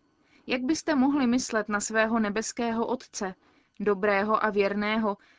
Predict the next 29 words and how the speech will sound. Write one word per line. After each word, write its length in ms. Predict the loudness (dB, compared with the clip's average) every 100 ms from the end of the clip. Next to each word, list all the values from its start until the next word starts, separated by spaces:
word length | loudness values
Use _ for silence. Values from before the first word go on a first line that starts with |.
| _
který 300 | -6 0 0
chce 240 | -2 -4 -2
pro 160 | -2
své 280 | -2 -2 -2
děti 240 | -2 -2
jen 260 | 0 2 2
dobro, 400 | 2 2 2 0 _ _ -4
že 160 | -2
se 160 | 0 2
vás 260 | 2 2 -2
v 120 | -2
pravou 360 | 0 2 2
dobu 280 | 2 0 2
nezastane? 760 | 0 0 -4 0 2 4 2 -4 _ _ _ _ _ _ _ -12
Víra 320 | -2 2 2 2
nás 280 | 0 -2
ujišťuje, 680 | -4 -4 -4 -6 -2 0 0 -4
že 220 | -4 -4
Bůh 340 | -4 -8 -4
naslouchá 600 | -2 0 0 -2 2 2 2
našim 300 | 0 0 0
modlitbám 760 | 0 -2 -2 2 2 2 -2 _ _ _ -20 -14 -4
a 80 | -2
že 140 | 0
nás 280 | 2 2 2
ve 100 | 0
vhodnou 400 | 0 0 2 2
dobu 260 | 0 -2
vyslyší, 760 | -2 -4 -4 -4 -4 -8 -10